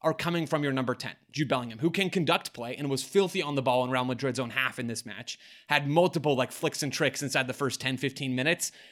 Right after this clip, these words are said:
that left me with my jaw open. A-, and then he scores a pure striker's goal. Like, he, he did both of the jobs of a number ten in this game, in this diamond shape for Real Madrid. He was conducting play deeper downfield, and then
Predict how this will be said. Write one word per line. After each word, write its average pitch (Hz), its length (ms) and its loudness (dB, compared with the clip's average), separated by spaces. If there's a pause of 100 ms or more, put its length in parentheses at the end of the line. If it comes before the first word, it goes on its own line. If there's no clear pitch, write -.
that 139 140 0
left 135 180 2
me 151 120 0
with 139 120 0
my 143 140 4
jaw 151 260 4
open. 226 380 4 (400)
A-, 196 160 2
and 208 140 6
then 247 120 8
he 277 140 4
scores 202 560 6
a 175 80 4
pure 185 340 2
striker's 156 540 2
goal. - 320 -4 (240)
Like, 160 140 -2
he, 202 120 0
he 190 160 -2
did 170 240 2
both 190 260 6
of 165 120 2
the 156 120 4
jobs 127 400 -2
of 139 100 -6
a 143 60 0
number 139 180 -2
ten 135 220 -2
in 127 80 0
this 127 160 -2
game, 123 200 -4
in 127 100 -4
this 123 140 -4
diamond 120 320 -2
shape 127 200 -4
for 139 80 -4
Real 127 80 -4
Madrid. 120 320 0 (320)
He 185 80 2
was 196 120 6
conducting 180 420 2
play 170 200 2
deeper 147 240 -2
downfield, 139 520 0 (360)
and 196 120 4
then 220 240 4